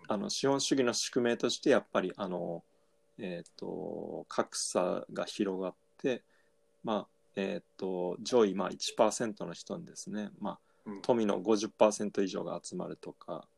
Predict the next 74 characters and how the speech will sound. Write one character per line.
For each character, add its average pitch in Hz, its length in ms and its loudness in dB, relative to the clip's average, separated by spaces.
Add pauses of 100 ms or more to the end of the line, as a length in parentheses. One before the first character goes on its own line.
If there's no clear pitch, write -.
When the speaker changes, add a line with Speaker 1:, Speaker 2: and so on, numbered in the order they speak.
(260)
Speaker 1:
ま 120 140 0
あ、 104 40 2
Speaker 2:
は - 80 -6
い。 - 100 -16
Speaker 1:
あ 107 100 -6
の、 101 260 0
貧 117 120 4
し 117 160 0
い 107 40 2
人 104 240 -4
は 92 120 -4
貧 90 100 -6
し - 140 -6
く - 100 -10
っ - 40 -8 (180)
て 104 160 -2 (320)
な 117 80 2
っ - 20 0
ち - 140 0
ゃ - 20 4
う。 131 40 4
ま 123 100 6
あ、 101 120 2 (260)
ど 139 100 6
う - 20 8
し 139 80 -2
て - 80 0
も、 139 80 6
ま 104 120 8
あ、 98 60 0
こ - 140 -2
れ 151 80 8
は 160 60 4
資 - 220 -2
本 180 120 4
主 - 120 -2
義 180 120 2
の 104 60 2
宿 - 260 0
命 135 160 6
な 131 140 6
の 104 80 0
か - 100 0
も 87 140 -4
し - 160 -6
れ 87 80 -20
な 82 100 -18
い 82 60 -20
で - 100 -20
す - 160 -12
ね。 101 80 -8
Speaker 2:
そ 131 160 -6
う 113 40 -2
で 107 40 -8
す - 80 -12
よ。 101 60 -10
で、 113 100 0
こ 143 140 -2
の 147 100 6
は-、 156 260 0
僕、 123 200 -4
こ - 140 0
の 143 40 4
話 131 180 2
好 - 80 -6
き - 60 -6
な 107 80 4
ん 90 40 -4
で - 40 -16
す - 60 -14
け - 100 -8
ど、 92 220 -6
Speaker 1:
は 107 180 0
い。 82 100 -6